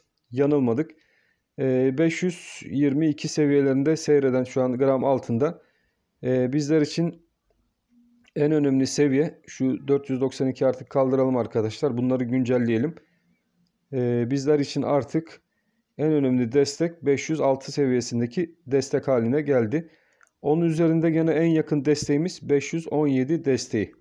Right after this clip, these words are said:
Evet, geri çekilmelerde bu destekleri takip edebilirsiniz. Bu destekler üzerinde, e, kalındıkça da, e, gram altında şuradaki beş yüz otuz seviyesine doğru, e, ana hedef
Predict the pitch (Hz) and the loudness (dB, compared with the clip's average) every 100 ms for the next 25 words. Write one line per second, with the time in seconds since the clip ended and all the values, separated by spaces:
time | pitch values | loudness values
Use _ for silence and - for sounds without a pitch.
0 | _ _ _ _ _ _ _ 127 107 127 | _ _ _ _ _ _ _ -6 -2 0
1 | 175 190 175 180 175 170 170 180 160 165 | 0 0 -2 0 2 2 0 0 0 -2
2 | 160 165 160 160 170 160 151 156 156 151 | -2 -4 0 -2 0 0 0 0 0 2
3 | 151 156 151 151 165 135 143 147 156 147 | 2 0 0 -4 -4 -4 -2 0 -2 0
4 | 156 139 139 143 135 139 160 - _ _ | -2 0 0 2 2 0 -2 -12 _ _
5 | _ _ - 135 131 131 131 147 151 147 | _ _ -4 0 2 0 2 2 4 2
6 | 147 - 123 170 - _ _ _ _ _ | 0 -2 0 0 -4 _ _ _ _ _
7 | _ _ _ 123 127 127 156 151 127 151 | _ _ _ -4 -2 0 2 2 2 0
8 | 143 139 135 165 - - 135 127 - 127 | 0 0 0 0 -4 -8 -4 -4 -6 -2
9 | 143 131 127 120 143 143 - 147 131 131 | -2 -2 -8 -4 -4 -6 -4 -2 0 -2
10 | - 127 123 147 135 170 - _ _ _ | -2 -2 2 2 2 -2 -12 _ _ _
11 | _ _ _ 135 127 127 127 - 143 151 | _ _ _ -4 0 0 0 0 0 0
12 | 135 147 160 170 - | 2 2 2 -2 -18